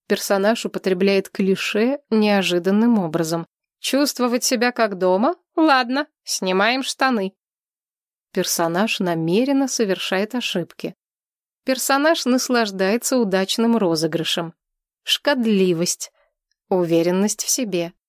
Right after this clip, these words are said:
Персонаж получает удовольствие от иронии и подмечает её. Персонаж делает паузу, чтобы произвести впечатление. Спонтанность.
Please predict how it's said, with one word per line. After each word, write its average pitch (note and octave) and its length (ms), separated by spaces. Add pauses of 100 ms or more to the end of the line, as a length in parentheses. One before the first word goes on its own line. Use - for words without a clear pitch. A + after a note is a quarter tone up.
(500)
Персонаж C#4 560
получает B3 580
удовольствие G#3+ 920
от - 320
иронии G#3 680
и G#3+ 180
подмечает G3+ 880
её. D3 380 (720)
Персонаж E3 560
делает E3 560
паузу, F3 600
чтобы E3+ 380
произвести F3 680
впечатление. D#3+ 1120 (340)
Спонтанность. F#3 1200